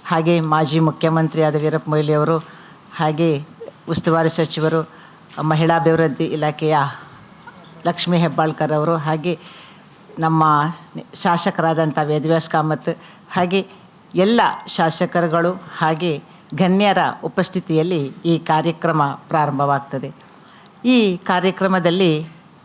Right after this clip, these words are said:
ಮೊದಲಿಗೆ ಉದ್ಘಾಟನೆಯ ನಂತರ ಮೂರು ಜನ ಮಹಿಳೆಯರಿಗೆ ಕರ್ನಾಟಕ ಮಹಿಳಾ ರತ್ನವನ್ನು ನೀಡಲಿಕ್ಕಿದ್ದೇವೆ.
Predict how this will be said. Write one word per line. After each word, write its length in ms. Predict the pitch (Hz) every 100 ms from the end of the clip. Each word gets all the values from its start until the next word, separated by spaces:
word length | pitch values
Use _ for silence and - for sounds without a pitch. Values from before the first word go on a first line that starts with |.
| -
ಮೊದಲಿಗೆ 600 | 160 160 170 160 175 147 - - - - - - - - - - - - - -
ಉದ್ಘಾಟನೆಯ 640 | 165 165 202 196 185 175
ನಂತರ 340 | 170 160 147 175 147 139 147 - - - - - - - - -
ಮೂರು 260 | 170 202 202
ಜನ 320 | 165 185 165
ಮಹಿಳೆಯರಿಗೆ 760 | 151 165 170 160 151 165 170
ಕರ್ನಾಟಕ 580 | 147 175 160 175 170 165 165 139
ಮಹಿಳಾ 460 | - 156 165 160 139
ರತ್ನವನ್ನು 580 | 156 165 - 165 160 156
ನೀಡಲಿಕ್ಕಿದ್ದೇವೆ. 800 | 160 135 156 - 151 151 147